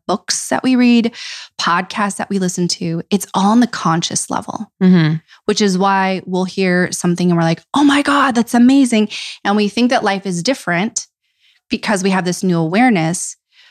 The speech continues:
Speaker 1: But if it hasn't changed on the subconscious level, like, in your beliefs, nothing will actually change,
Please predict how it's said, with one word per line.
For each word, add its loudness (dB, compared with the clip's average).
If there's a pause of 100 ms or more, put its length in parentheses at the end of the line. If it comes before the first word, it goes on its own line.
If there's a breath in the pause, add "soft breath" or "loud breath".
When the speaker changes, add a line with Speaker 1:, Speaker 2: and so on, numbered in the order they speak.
(200 soft breath)
Speaker 1:
But -2
if 0
it -4
hasn't -2
changed 4
on 2
the 2
subconscious -2
level, 0 (340)
like, -4
in 2
your 4
beliefs, 0 (680)
nothing 2
will 2
actually -4
change, -8